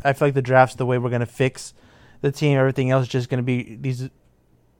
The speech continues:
free agents are just gonna be your Band-Aid, basically. And I think Josh Norman can do that. Really good man coverage type of player, which we need,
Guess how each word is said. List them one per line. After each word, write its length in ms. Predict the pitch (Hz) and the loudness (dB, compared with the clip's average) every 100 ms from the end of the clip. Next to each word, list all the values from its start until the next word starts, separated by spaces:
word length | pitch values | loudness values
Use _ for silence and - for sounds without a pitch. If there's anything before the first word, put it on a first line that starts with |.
| _ _ | _ _
free 240 | - 170 143 | 0 4 4
agents 260 | 139 127 | 4 0
are 40 | 131 | -2
just 120 | 120 | -2
gonna 120 | 127 | -2
be 60 | 127 | 0
your 100 | 113 | -2
Band-Aid, 540 | 107 113 113 113 110 | 0 -2 0 -2 -4
basically. 560 | 113 117 123 123 120 117 - - - | -4 -6 -6 -4 -4 -6 -14 -20 -10
And 80 | 127 | -2
I 40 | |
think 120 | 147 143 | 0 8
Josh 280 | 139 139 | 6 6
Norman 280 | 147 135 131 | 2 2 2
can 180 | 135 127 | 2 0
do 140 | 131 | 2
that. 160 | 123 120 | 4 4
Really 200 | 123 131 | 4 0
good 280 | 131 135 127 - - - - - - | 2 2 0 -16 -20 -20 -20 -20 -12
man 260 | 135 131 135 | 0 2 2
coverage 440 | - 139 135 131 | 4 4 4 0
type 220 | - 131 131 | 2 0 0
of 120 | 123 | -4
player, 480 | 147 139 135 131 127 | 2 4 4 2 -2
which 340 | 123 120 - - _ - | -6 -8 -12 -20 _ -6
we 140 | 139 | -2
need, 420 | 123 139 123 120 | 0 2 2 0